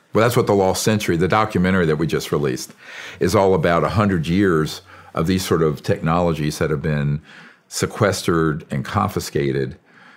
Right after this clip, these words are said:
and how, if they were disclosed, we would have a civilization, uh, well within your, uh, baby's lifetime. Before he's in high school,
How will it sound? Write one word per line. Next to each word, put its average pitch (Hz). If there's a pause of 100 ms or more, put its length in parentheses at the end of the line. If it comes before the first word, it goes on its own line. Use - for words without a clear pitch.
(200)
and 85
how, 87
if 80
they 85
were 76
disclosed, 76
we 80
would 76
have 78
a 76
civilization, 76 (520)
uh, 71 (460)
well 104
within 90
your, 82 (1000)
uh, - (580)
baby's 80
lifetime. 73 (720)
Before 101
he's 98 (100)
in 87
high 98
school, -